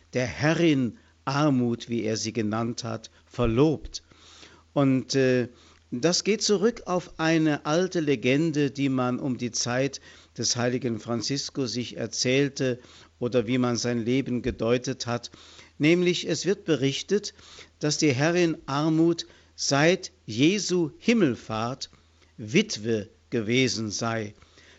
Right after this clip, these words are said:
Nachdem Jesus die Erde verlassen hatte als Mensch, hat sich niemand mehr um die Armut gekümmert.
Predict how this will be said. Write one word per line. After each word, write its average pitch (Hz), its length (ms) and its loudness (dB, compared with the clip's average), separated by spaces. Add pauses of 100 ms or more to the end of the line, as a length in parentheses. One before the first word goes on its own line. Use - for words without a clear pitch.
Nachdem 151 420 4
Jesus 185 680 0
die 135 240 0
Erde 143 320 2
verlassen 127 600 -2
hatte 123 280 -4
als - 260 -6
Mensch, 139 440 0 (340)
hat 127 160 -4
sich 120 260 -6
niemand 156 680 0
mehr 131 380 2
um 127 160 -2
die 117 260 -2
Armut 123 640 0
gekümmert. 127 600 0